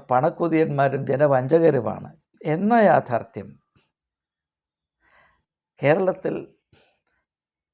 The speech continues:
പെരുമുകളിൽ നിന്ന് കൊട്ടിഘോഷിക്കേണ്ട നാളുകൾ വൈകിയിരിക്കുന്നത് കൊണ്ടാണ് ഈ വീഡിയോ ഞാൻ ചെയ്യുന്നത്. ഇതിൻ്റെ ഉള്ളടക്കത്തെ നിങ്ങൾ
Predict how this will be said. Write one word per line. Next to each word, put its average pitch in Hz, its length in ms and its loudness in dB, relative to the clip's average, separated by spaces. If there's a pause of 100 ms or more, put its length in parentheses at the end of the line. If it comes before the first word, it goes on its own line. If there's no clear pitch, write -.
(100)
പെരുമുകളിൽ 160 680 -2
നിന്ന് 151 260 -8
കൊട്ടിഘോഷിക്കേണ്ട 143 920 -4 (140)
നാളുകൾ 143 500 0 (140)
വൈകിയിരിക്കുന്നത് 151 840 0
കൊണ്ടാണ് 107 420 -6 (1120)
ഈ 170 120 -8
വീഡിയോ 143 300 -2 (120)
ഞാൻ 135 100 -4 (100)
ചെയ്യുന്നത്. 127 460 -2 (560)
ഇതിൻ്റെ 135 320 -2
ഉള്ളടക്കത്തെ 143 680 0
നിങ്ങൾ 131 220 -6